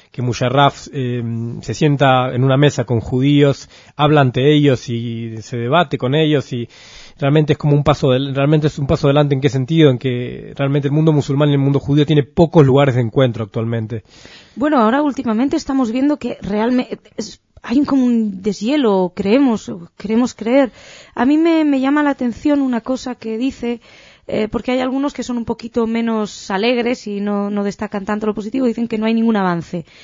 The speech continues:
Speaker 2: Pero la frase que, que comentan es que tal vez para él, para Musharraf y su pueblo, esta presencia sea un paso superimportante para adelante. En cuanto a Israel, el hecho de sentarse con la persona que esté en contra o, o con, con la que debería de ser, se supone, su enemigo,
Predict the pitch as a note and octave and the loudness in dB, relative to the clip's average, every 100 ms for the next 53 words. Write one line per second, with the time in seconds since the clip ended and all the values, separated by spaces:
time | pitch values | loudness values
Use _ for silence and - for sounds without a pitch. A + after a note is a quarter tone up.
0 | - - _ B3 B3+ B3 - C#4+ D4+ D4+ | -20 -20 _ 0 2 0 -2 -2 -2 -2
1 | C#4+ - A#3 A3+ A3 G#3 A3+ B3 B3 A#3 | -4 -4 -6 -6 -8 -8 -6 -6 -6 -6
2 | - B3 A3 - - _ - A#3 A#3+ D#4 | -6 -6 -8 -10 -20 _ 0 4 4 2
3 | - C4 A#3+ C#4+ B3+ A3+ A3 G#3+ G#3 G#3 | -2 0 4 4 2 -2 -2 -2 -4 -6
4 | F#3 G#3 A#3 B3 B3 G#3 G#3 B3 A#3 A#3 | -8 -4 -2 -4 -6 -6 2 2 2 0
5 | A#3 _ _ - C#4 - C4+ A3+ B3+ B3+ | -4 _ _ -4 -2 -2 -4 -4 -6 -6
6 | B3 - A#3 A3 A#3+ - A#3+ B3 A3+ G#3+ | -6 -6 -6 -4 -4 -4 -6 -4 -6 -6
7 | G#3 G3 A3+ G#3+ G3+ F#3+ F3+ F3+ F3 F3+ | -8 -8 -8 -6 -8 -8 -8 -8 -10 -14
8 | F3 - _ - - A#3 A3+ A3+ A#3 C4 | -18 -20 _ -8 0 0 0 -2 2 4
9 | D4 A#3+ - _ - A#3+ B3+ C#4+ C#4 B3 | 4 2 -8 _ -2 -2 0 -2 -4 -2
10 | C#4 A#3 C4 A#3+ A#3 A#3 A3 A3 - B3 | -2 -2 -6 -6 -4 -4 -4 -6 -8 -8
11 | A#3 A#3+ - - A#3+ A3+ B3 C4 A#3+ A3 | -6 -8 -10 -8 -6 0 0 2 -2 -2
12 | - - G3+ - A3 G3+ A3 G#3 - A3 | -6 -10 -10 -6 -6 -2 -4 -4 -4 -4
13 | G3 G#3 G3 G3 A3 A3+ G#3+ - A#3 - | -2 -4 -4 -2 2 2 0 -4 -10 -10
14 | A3 - A#3 A3+ - G#3+ A3+ A#3+ A#3+ | -14 -8 -6 -4 -4 -2 0 2 0